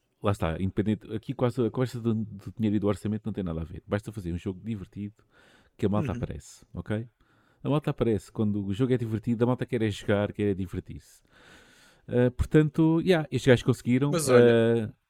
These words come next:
Speaker 2: mas
Speaker 1: co-,
Speaker 2: olha um bocadinho para os first party da Nintendo. Acho que sempre foi essa um bocadinho a filosofia deles. Olhando para os first party, estou a falar tipo de Mario e de, e de Zelda e por aí fora,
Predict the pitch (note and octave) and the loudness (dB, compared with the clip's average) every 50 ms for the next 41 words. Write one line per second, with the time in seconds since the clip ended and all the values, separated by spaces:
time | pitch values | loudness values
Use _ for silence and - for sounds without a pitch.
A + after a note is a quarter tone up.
0 | _ - C3+ C3 A#2 D3+ C#3+ C3+ D#3+ D#3 D3+ D3+ D3 C3+ A#2+ - D3 C3+ C#3 C#3+ | _ -10 -8 -8 -2 0 0 4 4 4 2 2 -2 -4 -6 -6 -6 -4 -4 -4
1 | C3+ C3+ C3+ C3 C3 C3 A2 - _ - - B2+ B2 A#2+ A#2 - - B2+ A2+ - | -4 -2 -4 -4 -4 -6 -8 -12 _ -4 -2 0 0 0 0 -2 -4 -4 -6 -6
2 | - - B2+ A#2 A2+ - A#2 A#2 A2+ A2+ G#2 G#2+ - G2+ G2 G2 - G2+ A2 - | -4 -2 -2 -4 -2 -4 -6 -4 -4 -4 -4 -6 -12 -14 -12 -12 -12 -10 -10 -10
3 | - - - - B2+ A#2 - - - C3+ B2 B2 B2 B2 A#2+ - - B2+ B2 A#2+ | -8 -8 -6 -6 -6 -6 -8 -8 -6 -2 0 0 0 0 -2 -4 -6 -8 -10 -10
4 | - - C3+ B2 A#2+ C3 B2+ C3 C#3 C#3+ D3 D3+ - - C#3 - - C#3+ C3+ B2+ | -6 -6 -6 -6 -4 -6 -6 -6 -8 -10 -12 -14 -14 -16 -14 -12 -10 -10 -8 -8
5 | - - - C#3 C#3 D3 E3 D#3 C#3+ C#3 - - - _ _ _ - A2+ A2+ B2+ | -10 -8 -4 -4 -4 -4 -4 -6 -6 -8 -10 -12 -14 _ _ _ -8 -2 -2 -2
6 | D3 - F3 D3+ - - D#3 C#3 - - - G#2 - - G#2+ - - A2 G2+ - | 0 0 0 -2 -2 -2 -4 -6 -6 -8 -10 -14 -12 -12 -12 -8 -8 -8 -8 -8
7 | G2+ - - A2+ A2 G#2+ G#2+ A2+ B2 B2+ A#2+ A2 G#2 G2+ G2+ F#2+ G#2 G2+ A2 G#2+ | -14 -12 -8 -8 -6 -2 0 2 2 2 2 0 -4 -8 -10 -10 -10 -12 -12 -12
8 | G#2 G2+ G2 - - _ _ - - - _ _ - A2 G2+ G#2 F#2+ G#2+ A2 A2+ | -12 -12 -14 -16 -20 _ _ -20 -20 -20 _ _ -20 -14 -10 -8 -4 -2 0 0
9 | A2+ A2 G#2 G#2+ G2+ - - G#2 G#2 G2 - - G#2+ G2+ G2 G2 F#2+ | 0 0 -2 -4 -6 -6 -6 -8 -8 -8 -8 -8 -6 -6 -6 -8 -10